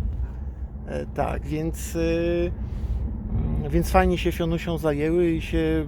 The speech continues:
baliśmy strasznie, czy, czy ona się wybudzi w ogóle z, z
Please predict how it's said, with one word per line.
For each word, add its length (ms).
baliśmy 440
strasznie, 560
czy, 460
czy 140
ona 140
się 160
wybudzi 480
w 60
ogóle 420
z, 240
z 140